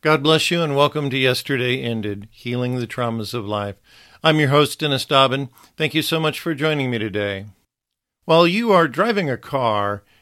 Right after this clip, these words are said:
it is best to focus on the road before you. Many laws have been made to encourage such focus. While using a sharp knife, it is best to focus on where the blade is in relationship to your fingers.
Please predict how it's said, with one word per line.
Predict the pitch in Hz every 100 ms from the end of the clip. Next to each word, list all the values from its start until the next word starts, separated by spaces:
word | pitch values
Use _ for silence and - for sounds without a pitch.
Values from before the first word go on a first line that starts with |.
| -
it | 127
is | 135 113
best | 127 135 -
to | - 123
focus | 104 240 226 - 117 123 -
on | - 131 131
the | 127
road | 107 101
before | 113 - 180 147
you. | 113 92 104 _ _ _ _ _ -
Many | 131 139
laws | 127 113 113 117 107
have | 117 107
been | 113 127 127
made | 123 110 113 117
to | 147
encourage | 160 190 - 214 175 123 98 - _
such | - - 117 -
focus. | - 101 - 135 - _ _ _ _ _ _ _ _ _ _ _ _
While | 165 180
using | 196 240 190 214
a | 185
sharp | - 156 156
knife, | 147 139 117 107 -
it | 127 120
is | 117
best | 117 127 123 -
to | 135
focus | - 120 131 -
on | 123 120 117 117
where | 135 135 139 139
the | 117
blade | 117 131 165 160 127
is | 113 113 117 -
in | - 170
relationship | 165 180 190 - 147 - 131 -
to | -
your | 104
fingers. | 101 170 170 117 95 92